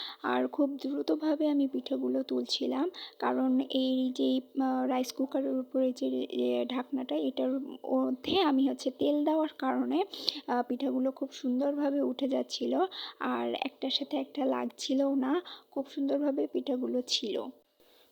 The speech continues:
পিঠাগুলো হয়ে যাওয়ার পর দেখতেই পাচ্ছেন কি সুন্দর পিঠা হয়েছে,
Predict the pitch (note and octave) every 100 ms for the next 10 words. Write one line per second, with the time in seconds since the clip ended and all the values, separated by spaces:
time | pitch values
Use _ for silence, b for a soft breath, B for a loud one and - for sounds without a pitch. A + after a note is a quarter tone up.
0 | - C#4+ D#4+ D#4+ D#4+ C#4 C4+ C4+ D4 C#4
1 | C4+ C4 C#4+ C#4 B3 - C4 B3 C4 D4
2 | D4 C#4+ C#4+ - C4 B3+ C#4+ B3+ B3+ C4+
3 | A#3 B3+ B3 - E4